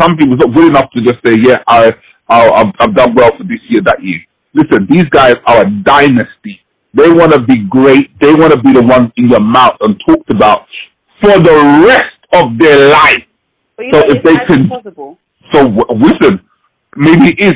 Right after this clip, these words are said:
Speaker 1: but guess what? When we get, when they get to fifty, sixty, or not even fifty, it's gonna be probably from sixty, seventy. I mean, look at, look at their mum. Look at Chris and how good she is.
Speaker 2: Doing her thing, bro.
Speaker 1: Look at Chris.
Speaker 2: Kids, yeah, she went
Speaker 1: Look at
Speaker 2: to
Speaker 1: Chris. Yes, you know what I mean? So
Speaker 2: Mm-hmm.
Speaker 1: you're saying it's impossible, but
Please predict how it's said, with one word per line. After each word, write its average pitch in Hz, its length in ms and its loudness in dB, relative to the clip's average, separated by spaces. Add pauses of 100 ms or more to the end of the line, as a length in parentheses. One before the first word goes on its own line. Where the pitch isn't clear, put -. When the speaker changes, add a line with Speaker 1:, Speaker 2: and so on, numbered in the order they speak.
Speaker 1:
but 123 240 -2
guess 165 220 -2
what? 170 160 2
When 139 140 0
we 202 80 0
get, - 160 -4
when 143 160 0
they 185 80 -4
get 139 320 -4
to 151 240 2 (720)
fifty, 180 480 -2
sixty, 185 180 -6
or 277 180 2
not 247 120 2
even 269 200 0
fifty, - 440 -6 (280)
it's 131 140 -2
gonna 208 180 2
be 185 100 2
probably 156 280 0
from 139 160 0 (140)
sixty, 156 320 -8 (100)
seventy. 135 520 -2 (440)
I 135 80 -10
mean, 151 120 2
look 196 140 0
at, - 80 0 (100)
look 185 160 0
at 170 60 2
their 160 120 0
mum. 170 180 0
Look 196 160 0
at - 120 -2
Chris 247 260 0
and 165 120 0
how 175 140 2
good 160 240 -2
she 214 140 0
is. - 80 2
Speaker 2:
Doing 202 160 -10
her - 80 -20
thing, 202 220 -16
bro. 165 180 -12 (260)
Speaker 1:
Look 190 200 0
at 339 140 -2
Chris. - 160 0
Speaker 2:
Kids, 196 220 -10
yeah, 226 300 -16 (180)
she - 80 -20
went 220 160 -8
Speaker 1:
Look 170 80 2
at - 80 0
Speaker 2:
to - 80 -10
Speaker 1:
Chris. 214 160 0
Yes, 202 200 0
you 170 120 -2
know 180 140 2
what 214 80 0
I 240 40 4
mean? 165 200 0
So 160 80 2 (260)
Speaker 2:
Mm-hmm. 202 200 -20
Speaker 1:
you're 165 200 2
saying 208 220 4
it's - 60 0
impossible, 151 640 0 (220)
but 147 240 0